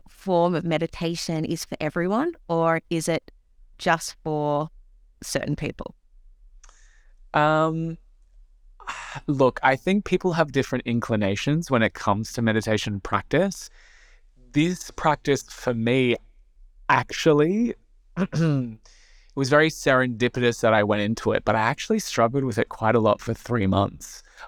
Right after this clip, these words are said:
Speaker 2: I, uh, consider myself an extrovert, a doer, you know,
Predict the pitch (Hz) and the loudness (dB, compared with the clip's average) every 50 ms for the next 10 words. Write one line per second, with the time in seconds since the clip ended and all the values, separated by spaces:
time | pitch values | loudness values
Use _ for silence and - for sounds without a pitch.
0 | _ - 113 110 113 117 120 120 123 123 120 120 120 120 117 117 113 110 113 - | _ 0 2 2 4 4 2 2 0 0 0 0 0 0 2 0 0 0 -2 -2
1 | 87 104 - - - - - _ _ _ _ _ _ - - _ - _ - _ | -2 -4 -4 -6 -10 -20 -20 _ _ _ _ _ _ -20 -20 _ -20 _ -20 _
2 | _ _ - - - - 135 123 - - - 135 131 - - 110 110 101 98 104 | _ _ -20 -18 -6 -4 -4 -4 -2 -2 -2 -2 -2 0 0 0 2 2 0 0
3 | - 101 98 - 101 - - 131 131 - - - - 131 117 123 127 117 113 110 | -2 -4 -6 -6 -6 -4 -2 -2 -2 -2 -4 -4 -2 -2 0 2 2 2 2 2
4 | 110 110 110 - - - - 135 131 123 117 113 113 110 110 107 110 113 - _ | 2 0 -2 -6 -8 -4 0 2 4 6 6 6 6 4 4 4 2 0 -4 _
5 | - - - - - - - 120 113 110 101 98 98 101 - | -20 -20 -20 -20 -18 -6 -2 0 2 4 4 4 4 2 2